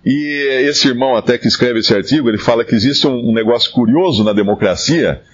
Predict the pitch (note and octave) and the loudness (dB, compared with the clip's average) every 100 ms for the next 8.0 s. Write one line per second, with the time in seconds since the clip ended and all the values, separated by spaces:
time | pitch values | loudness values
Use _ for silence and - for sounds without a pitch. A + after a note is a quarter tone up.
0 | - _ _ - C#3+ D3 C#3+ D3+ F#3+ C4 | -20 _ _ -2 0 2 -2 -2 -2 -2
1 | B3+ G3 D#3+ D#3 D3+ C3 A2 C#3+ E3 - | 0 0 0 -2 0 0 0 -2 -2 -2
2 | D#3+ - C#3+ C#3+ C#3+ - D#3 D#3 - _ | -4 -2 -2 0 -2 -2 -2 -2 -8 _
3 | _ _ _ - B2+ A#2+ - B2 A#2 C3+ | _ _ _ -2 0 0 0 0 0 0
4 | C#3 A#2+ C3 C3 C#3 - B2 C3 C3 - | 0 0 0 0 -2 -4 -2 0 0 0
5 | C3 A#2 A2+ A2+ B2+ C#3 B2+ - A2+ B2 | 0 0 -4 -4 -4 0 -2 0 0 0
6 | A#2+ - G#2+ A2 E3+ _ _ _ C3+ C3 | -2 -6 -4 -2 -2 _ _ _ -2 -2
7 | - _ _ _ - A#2+ G#2 F#2 C2 | -6 _ _ _ 0 2 2 2 -2